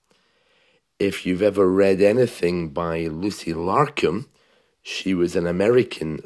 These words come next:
living at that time, her books and poetry are all about change. How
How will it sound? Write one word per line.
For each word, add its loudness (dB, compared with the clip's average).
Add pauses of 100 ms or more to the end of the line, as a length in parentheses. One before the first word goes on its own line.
living 4
at -6
that -8
time, -2 (600)
her 6
books -4 (120)
and -10
poetry -4 (500)
are -2
all -2
about -2 (380)
change. -2 (760)
How 0